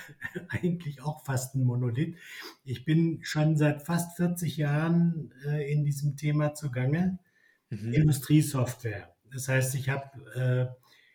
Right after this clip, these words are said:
Speaker 1: während meines Studiums der Feinwerktechnik, äh, Ingenieurstudium an der Fachhochschule in Heilbronn, äh, beim Kolben Schmidt, ähm,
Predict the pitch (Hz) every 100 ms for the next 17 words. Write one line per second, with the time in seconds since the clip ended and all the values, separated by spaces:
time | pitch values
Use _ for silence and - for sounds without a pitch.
0 | _ _ _ 113 135 151 170 143 147 147
1 | - - 175 185 185 185 202 - - 143
2 | - 151 180 175 170 175 170 - 175 175
3 | - 135 135 151 151 151 151 135 135 139
4 | 139 156 156 165 170 160 160 147 - 135
5 | 127 143 143 - 151 143 139 135 117 131
6 | 156 156 - - - _ _ 127 135 127
7 | 135 143 160 175 175 156 - 147 165 175
8 | - 131 - - 143 147 151 151 147 147
9 | 143 143